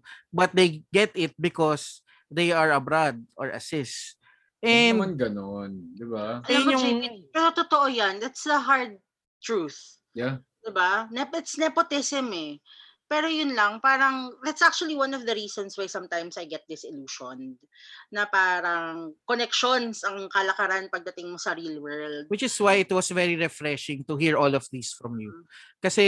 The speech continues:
Speaker 1: nga,
Speaker 3: Okay.
Speaker 1: um, thinking, uh, looking from the outside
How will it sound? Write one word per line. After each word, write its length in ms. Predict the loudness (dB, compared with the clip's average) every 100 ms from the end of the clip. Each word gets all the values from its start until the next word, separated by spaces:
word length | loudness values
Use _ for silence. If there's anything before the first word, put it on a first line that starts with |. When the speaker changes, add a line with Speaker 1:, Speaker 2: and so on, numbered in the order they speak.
| 6 6
Speaker 1:
nga, 140 | 4
Speaker 3:
Okay. 200 | 4 0 -6 _ _ 2
Speaker 1:
um, 580 | 6 8 6 6 2 0 -8 -2
thinking, 400 | -2 0 -2 -4 -2
uh, 540 | 2 4 4 4 0
looking 560 | 0 -4 -4 -6 -4 -4
from 380 | -2 -2 -2 -4
the 140 | -2
outside 640 | 2 2 0 -6 -6 -8